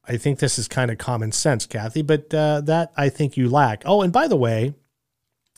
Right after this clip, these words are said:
Kathy is the same person. Now remember, she's the Arizona State Superintendent of Public Instruction. She's the same lady that was pushing masks on all of our kids in schools while she was,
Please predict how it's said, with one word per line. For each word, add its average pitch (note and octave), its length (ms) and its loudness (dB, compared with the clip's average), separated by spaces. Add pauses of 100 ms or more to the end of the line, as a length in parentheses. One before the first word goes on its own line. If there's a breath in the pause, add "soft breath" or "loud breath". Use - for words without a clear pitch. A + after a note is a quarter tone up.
(800 soft breath)
Kathy A3+ 480 0
is D3 180 2
the C3 100 0
same D3 640 0
person. A2+ 460 -4
Now B2 80 -4
remember, C3 400 0
she's D#3+ 300 -4
the C#3 120 -2
Arizona C3+ 400 2
State C3 300 -2
Superintendent C3+ 680 0
of G#2+ 100 -4
Public C3 340 -2
Instruction. A2+ 600 -4 (340 loud breath)
She's A#3+ 340 0
the G3+ 100 2
same E3 380 2
lady C#3 320 2
that A#2 160 2
was A2+ 160 -6
pushing D3 540 -2
masks A2+ 600 -2 (100)
on C3 160 2
all B2+ 240 2
of A#2+ 80 2
our A2+ 120 0
kids B2+ 340 -4
in A#2 100 -2
schools C#3 580 -2 (640)
while C3 200 2
she D#3+ 220 0
was, C3+ 240 2